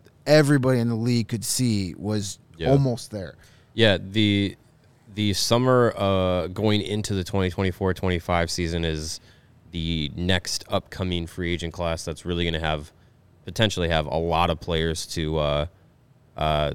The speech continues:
Speaker 2: to really kinda fawn over. And it'll be interesting to see where that summer, where Davidson goes, because, you know, that's gonna be now probably two years through quote unquote tanking. Uh,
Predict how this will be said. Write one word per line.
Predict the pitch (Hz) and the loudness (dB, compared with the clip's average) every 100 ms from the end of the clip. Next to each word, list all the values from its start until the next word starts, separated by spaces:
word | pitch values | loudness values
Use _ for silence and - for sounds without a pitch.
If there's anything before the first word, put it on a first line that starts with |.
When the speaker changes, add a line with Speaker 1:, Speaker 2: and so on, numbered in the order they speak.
| - | -8
Speaker 2:
to | - 95 | -6 -2
really | 92 87 82 - | -2 -2 -6 -12
kinda | - 90 | -6 -4
fawn | 82 95 101 90 | -2 0 2 2
over. | 82 78 87 | 0 0 -2
And | 87 82 - - - - - | -2 -4 -10 -20 -20 -10 0
it'll | 143 | 4
be | |
interesting | 175 - 165 | 4 4 2
to | 139 | 2
see | - 147 | 2 4
where | 123 117 107 - _ _ 92 | 6 6 4 -2 _ _ -6
that | 98 107 - | 0 0 2
summer, | - 110 107 113 120 113 _ _ _ _ _ _ | 0 2 4 2 0 -4 _ _ _ _ _ _
where | 107 107 | -2 0
Davidson | 98 101 101 110 98 | 2 2 0 -2 0
goes, | 95 101 110 | 2 2 0
because, | - 95 95 90 90 80 - - - _ _ _ | -2 0 2 2 2 0 -4 -8 -20 _ _ _
you | 95 | 0
know, | 90 | 2
that's | 87 95 - - | 4 2 2 -2
gonna | 104 92 | 0 2
be | 92 | 2
now | 90 87 85 85 80 _ - | 4 4 2 0 -2 _ -2
probably | 92 90 | 0 0
two | 87 - 113 | -2 -2 2
years | 104 104 104 98 - | 2 2 0 -2 -6
through | 101 98 92 90 | -2 0 0 -2
quote | - 101 95 | -2 0 0
unquote | 90 98 90 | 0 0 -2
tanking. | - 104 101 92 95 120 _ _ _ _ _ 87 | -2 -2 0 0 0 -2 _ _ _ _ _ 0
Uh, | 87 85 | 4 4